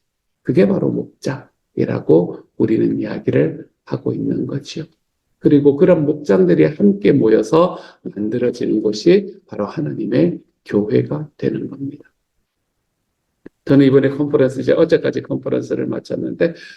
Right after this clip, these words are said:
컨퍼런스를 마치면서 그 앞에 이제 해 나가면서 저의 마음에 다가왔던 여러 가지 이야기들이 있었지만 그 중에 한 가지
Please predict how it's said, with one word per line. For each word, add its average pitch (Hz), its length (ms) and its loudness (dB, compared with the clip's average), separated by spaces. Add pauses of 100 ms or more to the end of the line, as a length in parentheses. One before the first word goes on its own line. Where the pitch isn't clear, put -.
(120)
컨퍼런스를 180 640 2
마치면서 147 680 0
그 147 120 0
앞에 139 400 2
이제 131 300 2
해 135 160 2
나가면서 131 760 0 (240)
저의 143 240 6
마음에 123 360 0
다가왔던 127 600 -2
여러 110 260 -6
가지 147 260 -2
이야기들이 117 520 -4
있었지만 165 580 -2 (320)
그 185 140 4
중에 214 240 -4
한 139 260 -6
가지 139 300 -14